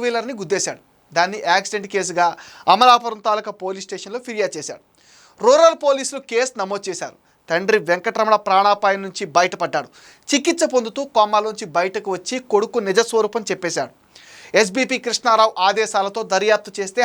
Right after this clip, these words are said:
హర్షవర్ధన్ కుట్ర బట్టబయలైపోయింది. ఇన్సూరెన్స్ డబ్బుల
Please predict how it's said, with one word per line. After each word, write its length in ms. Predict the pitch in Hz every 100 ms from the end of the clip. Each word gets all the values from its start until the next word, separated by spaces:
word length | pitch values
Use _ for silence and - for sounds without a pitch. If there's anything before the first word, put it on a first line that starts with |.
| 202
హర్షవర్ధన్ 540 | 196 226 214 202 202 208
కుట్ర 240 | 196 196 220 180
బట్టబయలైపోయింది. 760 | 175 208 196 180 170 151 123 _ _ - - - 240
ఇన్సూరెన్స్ 440 | 262 311 294 233 220
డబ్బుల 240 | 214 247